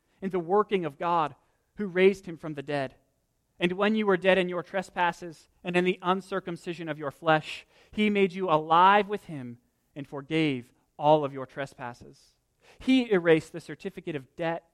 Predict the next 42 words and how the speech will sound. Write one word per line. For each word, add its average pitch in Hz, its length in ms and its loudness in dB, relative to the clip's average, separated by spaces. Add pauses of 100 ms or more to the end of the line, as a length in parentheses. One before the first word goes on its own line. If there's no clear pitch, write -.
(220)
with 151 180 -14
all 151 140 -4
of 160 80 -8
its 143 140 -16
obligations 160 680 -6
that 151 100 -18
was 131 120 -18
against 147 420 -6
us 151 400 -4
and 151 80 -14
opposed 151 440 -14
to 165 180 -10
us, - 340 -6 (360)
and 285 100 -8
has 165 160 -4
taken 220 320 -2
it 165 160 -4
out 170 180 2
of 185 140 -4
the 190 80 -8
way 143 340 -8 (300)
by 139 160 -2
nailing 165 600 -4
it 180 180 -6 (500)
to 160 100 -20
the 135 60 -20
cross. - 800 -2 (760)
We 202 300 -6 (100)
know 190 360 -4 (180)
God's 156 360 -2
name 190 460 -8
and 160 120 -14
we've 156 280 -12
seen 196 560 -10 (120)
God's 156 520 0 (140)
face. - 640 -6 (340)
Second 160 280 -12
Corinthians 160 380 -14
four 165 200 -10
six - 260 -12
says, 180 400 -4
"God 190 400 4